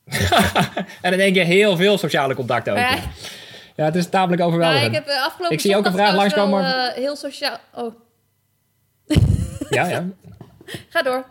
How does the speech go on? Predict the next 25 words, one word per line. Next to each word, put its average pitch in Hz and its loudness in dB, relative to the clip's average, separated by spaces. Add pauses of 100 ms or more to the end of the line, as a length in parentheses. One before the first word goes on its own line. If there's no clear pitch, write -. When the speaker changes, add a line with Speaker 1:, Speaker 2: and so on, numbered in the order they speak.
(1400)
Speaker 1:
Reissokken 190 2
bestaan 160 2
al, 165 2
zie 165 2
ik 160 0
nu 160 0
trouwens. 160 0
Maar 170 0
jij 196 2
was 208 0
aan 208 0
het 196 0
vertellen 190 0
wat 180 -2
je 185 0
afgelopen 180 0
zondag 190 2
voor 160 -2
sociaals 143 0
hebt 143 -4
gedaan. 143 0
Ik 165 -4
hoop 165 0
wel 160 2
iets, 170 -4